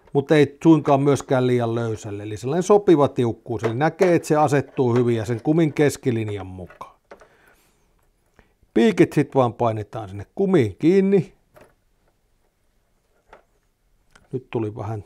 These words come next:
no ei kyllä, toi on ihan hyvä. Sitten tätä taimaista varmaan joutuu vähän vääntämään,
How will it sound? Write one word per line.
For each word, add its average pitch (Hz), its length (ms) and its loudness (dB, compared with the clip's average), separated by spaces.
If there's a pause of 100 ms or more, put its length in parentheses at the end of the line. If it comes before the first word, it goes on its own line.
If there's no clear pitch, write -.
no 139 220 -6
ei 120 120 -4
kyllä, 107 280 -14
toi 170 100 -6
on 135 120 -4
ihan 90 240 -8
hyvä. - 220 -20 (1120)
Sitten 175 340 0
tätä 147 160 -2
taimaista 170 720 4
varmaan 147 440 2
joutuu 135 440 0
vähän 117 260 -2
vääntämään, 156 720 2